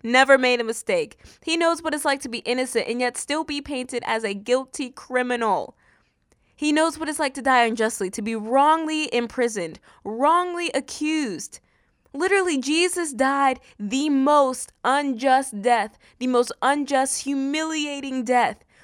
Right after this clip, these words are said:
Jesus knows what that's like. We act like we've seen it all, that we know exactly what injustice looks like. Jesus died an unjust death. He did nothing wrong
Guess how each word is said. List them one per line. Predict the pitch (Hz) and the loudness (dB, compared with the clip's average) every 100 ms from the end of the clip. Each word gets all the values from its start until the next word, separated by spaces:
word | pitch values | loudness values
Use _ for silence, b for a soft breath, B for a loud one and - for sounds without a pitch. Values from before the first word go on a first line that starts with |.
| b | b
Jesus | 220 240 302 415 381 339 285 | -4 0 4 4 2 -2 -2
knows | 311 349 349 | 0 0 -2
what | 311 | -2
that's | 311 311 - | 0 0 0
like. | 330 381 226 _ b b b | -2 -2 -6 _ b b b
We | 269 349 | -4 0
act | - 339 330 | 2 2 0
like | 302 | -4
we've | 285 302 277 | -2 -4 -4
seen | - 302 320 | -6 -4 -2
it | 302 | 2
all, | 311 311 302 277 | 6 6 6 6
that | 254 240 | 4 2
we | 269 | 0
know | 262 269 | 0 0
exactly | 277 240 247 269 277 | 0 -2 2 2 0
what | 269 269 | -4 -2
injustice | 262 247 240 233 | 0 0 -2 -4
looks | 254 269 | -6 -4
like. | 240 185 B B B B 247 | -2 -4 B B B B -8
Jesus | 262 403 554 523 403 403 | -2 0 -2 -2 -2 0
died | 269 330 320 294 | 0 2 0 -2
an | 226 - | -6 -4
unjust | 277 320 302 302 302 - | 0 0 0 0 -2 -2
death. | 277 285 240 B B | -2 -2 -2 B B
He | - 370 | -2 0
did | 370 330 311 | 0 -2 -4
nothing | 302 294 320 - 269 269 | 0 0 0 -4 -4 -2
wrong | 262 247 240 220 151 87 | 2 2 2 0 -4 -12